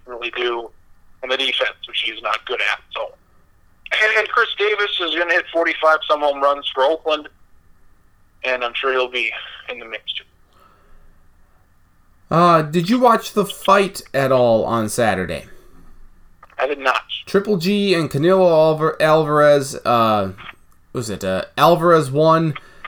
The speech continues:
Speaker 2: Uh, it sounds like there was a, it was controversial, to say the least. It was
Speaker 1: Well,
Speaker 2: close.
Speaker 1: boxing, get the hell outta here. Get
Speaker 2: I know.
Speaker 1: the hell outta here.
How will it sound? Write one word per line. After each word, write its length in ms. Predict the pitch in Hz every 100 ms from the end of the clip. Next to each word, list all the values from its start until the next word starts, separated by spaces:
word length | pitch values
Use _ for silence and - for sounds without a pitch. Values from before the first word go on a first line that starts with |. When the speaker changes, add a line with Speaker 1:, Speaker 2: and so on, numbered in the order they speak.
| -
Speaker 2:
Uh, 240 | 123 123 113
it 40 |
sounds 280 | 139 131 117
like 100 | 113
there 140 | 123
was 120 | 120
a, 160 | 107 95
it 60 | 120
was 160 | 110
controversial, 1300 | - - 165 156 131 131 185 185 190 185 185 180 180 -
to 300 | - 151 123
say 260 | - 127
the 120 | 120 113
least. 440 | 123 185 202 -
It 60 | 110
was 180 | 104
Speaker 1:
Well, 80 | 160
Speaker 2:
close. 440 | - - 180 190 -
Speaker 1:
boxing, 480 | - 240 233 214 196
get 200 | 185 -
the 60 | 156
hell 220 | 151 143
outta 280 | 131 123 123
here. 180 | 123 - -
Get 100 | 131
Speaker 2:
I 160 | 135 156
know. 240 | 202 180
Speaker 1:
the 40 | 185
hell 300 | 170 165 156
outta 300 | 156 151 147
here. 520 | 151 143 135 123 123